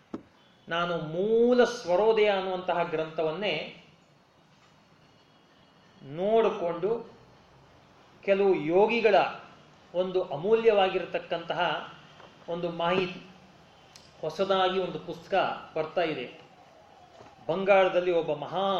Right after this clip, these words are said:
ಯೋಗಿ ಇದ್ರು, ನಿಗಮಾನಂದ ಸರಸ್ವತಿ ಅಂತ. ಆ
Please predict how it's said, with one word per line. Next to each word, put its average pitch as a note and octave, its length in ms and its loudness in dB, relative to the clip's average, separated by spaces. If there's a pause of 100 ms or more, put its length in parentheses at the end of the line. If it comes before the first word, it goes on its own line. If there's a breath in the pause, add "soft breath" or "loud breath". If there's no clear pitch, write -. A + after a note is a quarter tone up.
(320)
ಯೋಗಿ F#3+ 300 4
ಇದ್ರು, F3 580 -8 (840)
ನಿಗಮಾನಂದ F3 760 -2
ಸರಸ್ವತಿ D3 1040 -12 (400)
ಅಂತ. G#2+ 200 -18 (1900)
ಆ G#3 200 4